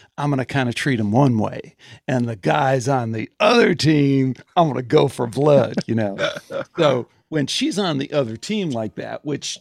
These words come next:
Speaker 1: she is, you know, materialist scientist, really kind of clueless in my, in my worldview, you know, she needs to be confronted with, "Hey, this is, this is a reality that, that, you know,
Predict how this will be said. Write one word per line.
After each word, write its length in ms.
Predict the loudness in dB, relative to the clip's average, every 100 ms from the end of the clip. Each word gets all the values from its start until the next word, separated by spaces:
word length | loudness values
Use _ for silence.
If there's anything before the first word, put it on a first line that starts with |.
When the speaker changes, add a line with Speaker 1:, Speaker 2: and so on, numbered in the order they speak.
| _
Speaker 1:
she 420 | -10 -6 -2 0
is, 440 | 2 0 -2 -4 -6
you 80 |
know, 160 | -4 -2
materialist 760 | -2 -4 -4 -2 -2 -4 -4 -4
scientist, 840 | -4 -4 -4 -4 -6 -6 -6 -6
really 320 | -4 -2 -2
kind 240 | -2 -2 -2
of 220 | -4 -10 -20 -20 _ _ _ _ -10
clueless 720 | 2 4 4 2 0 -4 -6
in 180 | -4 0
my, 280 | 0 0 -2 -4 _
in 120 | -4
my 220 | -2 -2 -6 -12 _ _ _ -2
worldview, 800 | 2 2 0 -2 -2 0 0 -2 -12 -2
you 120 | 0
know, 100 | 0 -2 -8
she 220 | -4 -2
needs 220 | -4 -6
to 60 | -6
be 120 | -6
confronted 760 | -4 -6 -6 -4 -4 -6 -6 -2
with, 420 | 0 0 -4 _ _ _ _
"Hey, 320 | -2 0 0 -6 -4
this 280 | -2 0
is, 400 | -2 -2 -6 -8 -14 _
this 240 | -6 -4 -2
is 140 | -2
a 100 | -2
reality 800 | 0 0 2 2 2 0 0 0
that, 220 | 0 -4 _ -8
that, 180 | -8 -8 -6
you 120 | -2
know, 280 | 0 -2